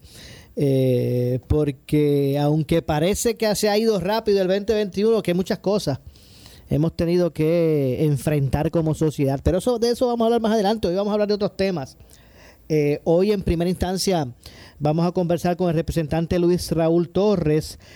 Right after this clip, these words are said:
porque queremos conocer su, la, su reacción ante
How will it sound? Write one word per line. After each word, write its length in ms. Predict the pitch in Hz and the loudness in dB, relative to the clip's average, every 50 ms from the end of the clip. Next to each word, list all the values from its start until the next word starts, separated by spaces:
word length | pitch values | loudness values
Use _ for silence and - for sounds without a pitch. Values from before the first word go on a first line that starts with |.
| - - - - | -20 -20 -8 -2
porque 320 | - 165 160 143 - 160 - | 0 0 2 2 0 -2 0
queremos 380 | - 151 147 151 165 196 185 | 0 0 0 0 0 -2 -2
conocer 480 | - - 202 202 196 - - 190 202 208 | -2 -2 0 0 0 0 0 0 0 -2
su, 600 | - - 233 220 202 185 170 156 143 143 - - - - - | -2 -2 0 0 2 2 2 2 0 -2 -6 -10 -16 -10 -2
la, 180 | - 170 156 147 | 0 0 0 0
su 160 | - 175 160 | 0 0 0
reacción 720 | 139 160 156 - - - - 160 175 202 240 277 294 285 - - - - - - - - - - - - - | 2 0 0 0 -2 -4 -2 0 0 0 0 -2 -4 -8 -10 -16 -20 -20 -20 -20 -20 -20 -20 -20 -20 -20 -6
ante 680 | - 170 190 233 254 262 247 226 - - 175 170 175 185 | -2 0 0 2 2 0 0 0 0 2 2 2 0 -2